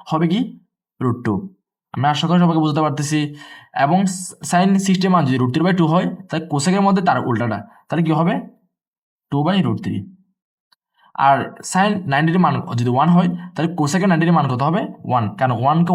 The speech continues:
উল্টা করলেও ওয়ান আসে। তো দেখা যাচ্ছে যে আমরা পুরো টেবিলটা তৈরি করে ফেলেছি। তো আমরা এখানে sin, cos, tan, cot, sec, cosec ছয়টা অনুপাত রয়েছে ত্রিকোণমিতির মধ্যে। আর ট্রাইগোনোমেট্রিক চ্যাপ্টারের মধ্যে এই ছয়টা অনুপাতের জন্য জিরো ডিগ্রি, থার্টি ডিগ্রি, ফোর্টি ফাইভ ডিগ্রি, সিক্সটি, নব্বই ডিগ্রি,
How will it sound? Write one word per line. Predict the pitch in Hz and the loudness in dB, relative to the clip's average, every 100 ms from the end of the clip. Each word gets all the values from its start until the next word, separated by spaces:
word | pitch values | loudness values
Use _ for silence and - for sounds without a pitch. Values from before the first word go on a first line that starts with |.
| 139 | 2
উল্টা | 127 127 | 0 0
করলেও | - 165 226 247 | 2 2 2 0
ওয়ান | 131 127 110 | -2 -2 -2
আসে। | 107 - - - - - - | -6 -10 -16 -20 -20 -14 -2
তো | 196 180 | 2 2
দেখা | 180 220 | 4 2
যাচ্ছে | 175 165 | 2 2
যে | 160 196 - 139 | 2 2 0 -2
আমরা | 135 151 170 - - | 2 2 2 -2 2
পুরো | 160 156 202 170 | 4 6 4 4
টেবিলটা | 143 156 156 | 2 2 2
তৈরি | 156 139 | 2 2
করে | 160 | 4
ফেলেছি। | 175 175 180 196 190 - - | 4 4 2 -2 -6 -14 -4
তো | 160 175 151 | 2 4 4
আমরা | 143 160 | 4 2
এখানে | 165 170 | 2 2
sin, | 170 160 170 170 | 2 4 4 2
cos, | 143 160 147 | 2 0 0
tan, | 139 151 147 | 0 0 0
cot, | 165 170 - | 0 -2 -4
sec, | 165 165 | -2 -2
cosec | 147 175 175 - - _ | 0 0 -2 -10 -20 _
ছয়টা | - 175 185 | -2 2 2
অনুপাত | 139 143 | 2 2
রয়েছে | 165 190 | 0 2
ত্রিকোণমিতির | 165 139 135 123 135 | 0 0 0 0 0
মধ্যে। | 165 240 - - - - | 0 0 -6 -14 -8 -2
আর | 127 123 | 0 0
ট্রাইগোনোমেট্রিক | 143 143 147 160 185 185 | 0 0 0 0 -2 -2
চ্যাপ্টারের | 139 151 170 | -2 0 2
মধ্যে | 170 175 202 | 2 2 0
এই | 147 | 0
ছয়টা | 160 175 170 | 2 2 2
অনুপাতের | 135 127 120 | 2 0 0
জন্য | 139 165 190 - - - | 0 0 0 -4 -16 -6
জিরো | 131 156 | 2 4
ডিগ্রি, | 165 170 170 | 6 4 2
থার্টি | 156 165 | 2 2
ডিগ্রি, | 165 170 | 0 0
ফোর্টি | 156 143 | -2 -2
ফাইভ | 147 | -2
ডিগ্রি, | 151 170 | 0 -2
সিক্সটি, | 175 156 170 | 0 0 2
নব্বই | 143 135 135 | 2 0 -2
ডিগ্রি, | 143 | 0